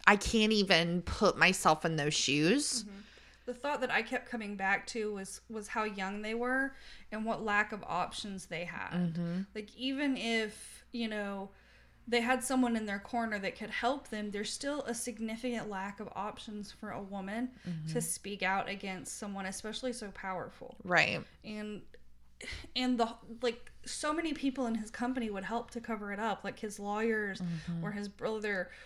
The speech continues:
Speaker 2: or, like, the board
Speaker 1: The
Speaker 2: at
Speaker 1: board, yeah.
Speaker 2: times knew about the behavior. And then even after the story broke, um, their sole directive was to save the company money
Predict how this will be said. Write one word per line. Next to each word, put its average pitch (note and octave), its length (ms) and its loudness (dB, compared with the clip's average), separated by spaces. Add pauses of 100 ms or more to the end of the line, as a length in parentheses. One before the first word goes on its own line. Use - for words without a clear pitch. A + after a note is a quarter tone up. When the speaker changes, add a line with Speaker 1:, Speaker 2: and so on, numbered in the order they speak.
(120)
Speaker 2:
or, G#3 260 0
like, A3+ 200 -2
the A3 100 -2
board G#3+ 340 4
Speaker 1:
The G#3 120 8
Speaker 2:
at F#3 40 2
Speaker 1:
board, F3 560 8
yeah. E3+ 260 4
Speaker 2:
times A3+ 400 2
knew G#3+ 140 -4
about G#3 240 -2
the G#3 60 -10
behavior. A3 540 -2
And A3 160 -2
then A3 120 -4
even A#3+ 240 0
after C4 320 -2
the A3 120 -6
story A3 440 -4
broke, G#3 680 -2 (520)
um, G3 300 0 (500)
their E4 300 10
sole D4 800 2 (420)
directive G#3+ 680 4
was G3+ 320 -2
to A#3 80 -6
save G#3 400 -2
the G#3 100 -4
company G#3 500 -2
money F#3 380 2